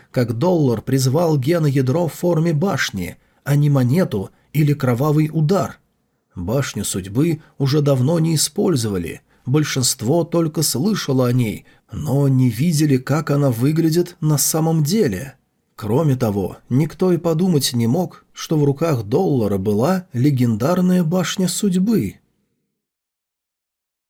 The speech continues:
Глава тысяча шестьсот сорок пятая.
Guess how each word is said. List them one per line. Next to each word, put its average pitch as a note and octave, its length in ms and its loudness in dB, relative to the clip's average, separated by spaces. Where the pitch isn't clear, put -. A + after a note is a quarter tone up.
Глава C#3 500 0
тысяча E3+ 400 0
шестьсот D3+ 500 0
сорок C#3 380 0
пятая. A#2+ 600 -4